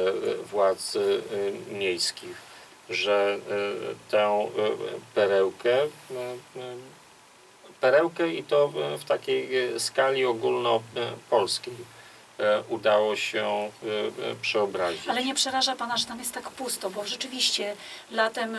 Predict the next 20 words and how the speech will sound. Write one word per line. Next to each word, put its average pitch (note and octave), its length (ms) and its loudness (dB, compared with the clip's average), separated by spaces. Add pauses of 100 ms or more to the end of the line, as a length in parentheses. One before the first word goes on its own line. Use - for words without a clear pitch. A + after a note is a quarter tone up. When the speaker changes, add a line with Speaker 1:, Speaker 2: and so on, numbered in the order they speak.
(140)
Speaker 2:
ludzie G#3+ 240 -6
się, A3 160 0
e, G#3 360 0 (240)
przechadzają, A3 720 -2
latem G3+ 340 0
jakieś G3+ 240 -8
kawiarenki, G#3+ 640 -2
natomiast G#3+ 460 -6 (400)
kiedy A#3+ 200 -8
patrzy A#3 360 0
się A3+ 140 0
na G#3 120 -4
te A3 100 -4
zamknięte A3 720 -4
niektóre G3+ 520 -6
sklepy, G3 500 0
na F#3+ 160 -4
te F#3+ 120 -6
niektóre G3 440 -4
lokale, G3+ 500 2